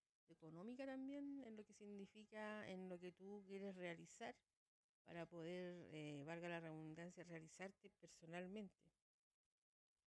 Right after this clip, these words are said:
También apunta, eh, el Ikigai al,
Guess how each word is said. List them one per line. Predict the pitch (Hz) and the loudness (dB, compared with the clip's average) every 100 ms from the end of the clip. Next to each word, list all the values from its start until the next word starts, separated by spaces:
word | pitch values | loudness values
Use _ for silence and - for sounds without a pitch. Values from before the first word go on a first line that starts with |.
| _ - | _ -10
También | 180 185 214 240 254 | -8 -2 2 4 4
apunta, | - 233 254 - 285 294 294 - | 0 0 0 0 0 2 0 -2
eh, | 190 190 185 180 180 | 0 4 4 4 2
el | 175 | 2
Ikigai | 190 220 190 190 202 226 - | 0 -2 2 6 6 4 2
al, | 180 175 | 2 0